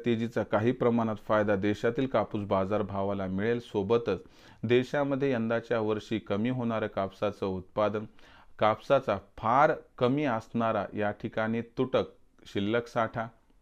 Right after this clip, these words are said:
आणि त्याचबरोबर पंधरा डिसेंबर नंतर जिनिंगवाल्यांची वाढणारी कापसाची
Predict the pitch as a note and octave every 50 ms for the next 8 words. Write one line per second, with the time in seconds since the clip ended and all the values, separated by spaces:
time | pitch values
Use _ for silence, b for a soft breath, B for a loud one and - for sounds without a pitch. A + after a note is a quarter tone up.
0 | _ _ _ _ _ _ - _ - - - A#2 A#2 A#2 B2 A#2 A#2 A2+ A2 A2
1 | G#2+ G2 F#2+ F#2 - B B B B B B B B - B2 A#2+ A#2 A#2+ B2 C#3
2 | C#3+ D3 C#3 B2 A#2+ - - A#2+ A#2 A#2 A2+ A#2 A#2 A#2 A#2 A#2 A#2 A#2 - G#2
3 | G2+ G2 G2+ G#2+ G#2+ A2+ A#2+ B2+ B2+ A#2 G#2+ G#2 G2+ G#2 G#2 G#2+ G#2+ - - A2+
4 | G2+ G2+ G2 G2 G2 G2+ G#2 G#2+ G#2+ A2+ A2+ A2+ - G2 G2 F#2+ - - - G#2+
5 | G#2 - - G#2+